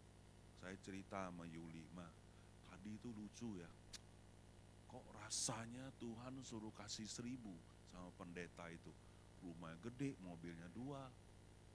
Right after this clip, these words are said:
Ya kan? Terus Yuli bilang, "Boleh dipikirkan." Nah, kenapa dipikirkan, bukan didoakan? "Apa yang kamu pikirkan?" Sebenarnya tadi waktu masuk pintu rumah, Tuhan sudah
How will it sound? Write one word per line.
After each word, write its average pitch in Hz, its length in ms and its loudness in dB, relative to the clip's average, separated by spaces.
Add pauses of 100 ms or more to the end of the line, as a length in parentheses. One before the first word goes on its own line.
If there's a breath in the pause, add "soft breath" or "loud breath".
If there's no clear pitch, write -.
(240)
Ya 107 160 -6
kan? 123 120 0 (1080)
Terus 156 320 2
Yuli 143 320 2
bilang, 156 240 2 (160)
"Boleh 110 240 6
dipikirkan." 113 800 0
Nah, - 400 -8 (720)
kenapa 95 240 0
dipikirkan, 147 640 4
bukan 127 240 8
didoakan? 131 560 8 (400)
"Apa 180 240 8
yang 175 80 8
kamu 147 320 4
pikirkan?" 139 560 2 (640)
Sebenarnya 147 480 -2
tadi 143 400 0
waktu 139 320 4
masuk 123 400 4
pintu 120 400 4
rumah, 123 480 4
Tuhan 156 320 0
sudah 156 160 0